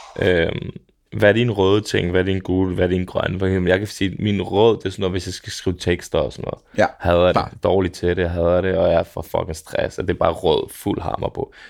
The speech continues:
Speaker 1: Gul,
Speaker 2: Fuld hammer
Speaker 1: det er
Speaker 2: på.
Speaker 1: bare sådan lidt, man skal, du ved, ah, så der
Speaker 2: Nak
Speaker 1: skal
Speaker 2: nogle
Speaker 1: bare,
Speaker 2: mennesker.
Speaker 1: der skal bare ordnes nogle ting,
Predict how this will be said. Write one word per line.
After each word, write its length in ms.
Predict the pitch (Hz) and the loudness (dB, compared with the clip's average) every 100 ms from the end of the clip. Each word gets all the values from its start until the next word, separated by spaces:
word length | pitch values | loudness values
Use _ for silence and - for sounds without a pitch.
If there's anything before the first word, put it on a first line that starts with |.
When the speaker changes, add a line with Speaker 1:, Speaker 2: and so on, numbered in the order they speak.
| - - | -20 2
Speaker 1:
Gul, 100 | 131 | 6
Speaker 2:
Fuld 60 | 135 | 6
hammer 120 | 123 | 6
Speaker 1:
det 60 | 104 | 2
er 40 | |
Speaker 2:
på. 60 | 98 | 2
Speaker 1:
bare 140 | 92 | 0
sådan 140 | 98 | 0
lidt, 160 | 95 87 - - - - - - - _ | -2 -2 -6 -20 -20 -20 -20 -20 -20 _
man 120 | - 95 | -2 -2
skal, 500 | - 98 95 90 - _ _ - | 0 0 0 -2 -8 _ _ -8
du 100 | 85 | -4
ved, 80 | 82 131 - _ - _ _ - - | -4 -6 -14 _ -20 _ _ -10 -8
ah, 80 | - - - | -8 -10 -10
så 300 | - - - | -6 -4 2
der 80 | 113 | 2
Speaker 2:
Nak 80 | 92 | 4
Speaker 1:
skal 100 | 110 | 4
Speaker 2:
nogle 80 | 85 | 6
Speaker 1:
bare, 120 | 123 | 6
Speaker 2:
mennesker. 220 | 127 - - | 6 0 0
Speaker 1:
der 80 | 156 | 2
skal 160 | 160 | 2
bare 140 | 160 147 | 6 8
ordnes 440 | 117 120 120 - | 6 4 0 -4
nogle 140 | 92 | -6
ting, 200 | 82 85 | -4 -6